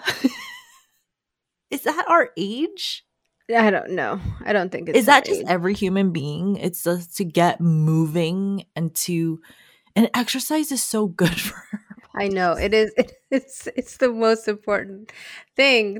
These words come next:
Speaker 2: to get your body moving. But I, uh, for me, I think it's tied to deeper,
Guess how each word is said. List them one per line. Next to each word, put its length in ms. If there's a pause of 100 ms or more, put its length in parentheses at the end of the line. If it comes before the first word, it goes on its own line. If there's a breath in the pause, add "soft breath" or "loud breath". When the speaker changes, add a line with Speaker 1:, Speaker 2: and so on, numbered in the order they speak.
Speaker 2:
to 80
get 240
your 120
body 260
moving. 400
But 260
I, 240 (260)
uh, 200
for 240
me, 460 (100)
I 100
think 320
it's 320
tied 760
to 200
deeper, 840